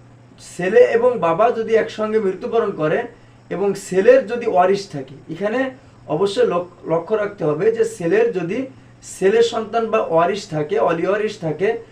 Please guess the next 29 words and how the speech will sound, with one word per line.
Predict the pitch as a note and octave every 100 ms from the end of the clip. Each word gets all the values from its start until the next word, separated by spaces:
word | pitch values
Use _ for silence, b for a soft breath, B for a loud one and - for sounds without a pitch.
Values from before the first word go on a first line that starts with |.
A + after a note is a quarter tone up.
| B B
তাহলে | F3 A3 A#3+
সেক্ষেত্রে | - G3 G3 G3+ - -
এই | F#3+ F#3
নিয়মটা | E3+ D#3+ E3+
প্রযোজ্য। | E3+ D3+ D3 D3+ D#3 A3+ A#3 B B B
আর | F3 G#3+ G3
যদি | A3 A3
ছেলে | - F#3 G#3
সন্তান | G#3 A3 G3+ A3
ওয়ারিশ | - D#3+ G3+ A3
যদি | F#3 G#3+ G3+
না | D#3
থাকে, | D3+ C#3+ C#3+ A#3+ B3+ B B B B
বাবা | D3 D#3 G#3 A#3
এবং | A#3 A#3
ছেলে | A3+ G3 F#3 A3
যদি | E3+ F#3 G3 E3+
একসঙ্গে | F3 - A#3 A#3
মারা | F#3 D3+ D3+
যায়, | D#3+ A3+
তাহলে | - D#3+ D#3+ A3 B3+ - b b b -
কেউ | E3+ G#3+ B3
কারোর | F3 E3 F3+ A#3
অংশ, | F#3+ D#3+ - G3+ C4 D4 - - _ - - -
কেউ | F3+ F#3+
কারোর | G3+ G#3 G#3+ A3 - - - - - G3
অধিকার | E3+ F3+ F#3 G3+ G#3+
থেকে | - A3 A#3+
স-, | -